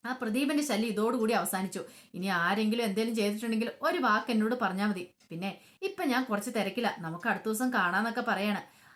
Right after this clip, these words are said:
അങ്ങനെ പറഞ്ഞിട്ട് ഫോൺ വെക്കുക. ബാലൻ എന്തെന്നില്ലാത്ത ആശ്വാസം തോന്നി. പിന്നീട് ബാലൻ എല്ലാരെയും വിളിക്കുകയാണ്. അപ്പൊ ഗോമതിയും മക്കളും എല്ലാരും കൂടെ അങ്ങ് വന്നിരുന്നു. പിന്നീട് ബാലൻ പറഞ്ഞു, "ഇനിയിപ്പം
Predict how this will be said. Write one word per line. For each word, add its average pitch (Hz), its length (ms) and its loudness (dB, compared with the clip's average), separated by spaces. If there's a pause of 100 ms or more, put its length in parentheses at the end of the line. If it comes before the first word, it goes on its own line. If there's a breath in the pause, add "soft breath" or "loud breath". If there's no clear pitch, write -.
അങ്ങനെ 311 240 0
പറഞ്ഞിട്ട് 208 360 0
ഫോൺ 190 280 -4
വെക്കുക. 214 240 -2 (240)
ബാലൻ 170 260 -6
എന്തെന്നില്ലാത്ത 202 540 -2
ആശ്വാസം 190 460 0
തോന്നി. 185 200 -2 (280 soft breath)
പിന്നീട് 320 280 -2
ബാലൻ 208 320 0 (260)
എല്ലാരെയും 180 320 -2
വിളിക്കുകയാണ്. 185 340 -2
അപ്പൊ 190 120 -10
ഗോമതിയും 175 520 -4 (160)
മക്കളും 247 440 -4
എല്ലാരും 277 300 0
കൂടെ 254 120 2
അങ്ങ് 226 160 0
വന്നിരുന്നു. 196 340 -2 (220)
പിന്നീട് 294 280 0
ബാലൻ 196 320 2
പറഞ്ഞു, 196 180 -2 (440 loud breath)
"ഇനിയിപ്പം 277 400 0